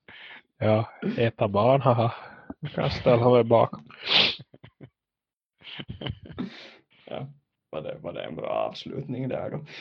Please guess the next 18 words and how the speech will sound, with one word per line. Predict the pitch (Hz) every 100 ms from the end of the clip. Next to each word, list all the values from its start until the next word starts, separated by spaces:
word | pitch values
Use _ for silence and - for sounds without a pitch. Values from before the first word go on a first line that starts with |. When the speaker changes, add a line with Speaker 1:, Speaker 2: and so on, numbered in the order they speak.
| - - - _ _ _ _ _ _
Speaker 1:
Ja, | 110 101 101 110
avsluta | 117 113 117 - 117 -
på | -
någonting | 123 117 117 113
högt. | 110 113 - _
Pol | 120 113
Pot | - 127 123 -
är |
väl | 117 117
ganska | 120 123 -
bra. | 131 127 135
Speaker 2:
<laughs> | - 147 - 202 -
Ja, | - - 175 160 - 240 - -
Pol | - -
Pot | - - -
och | -
äta | - -
barn. | - - - 147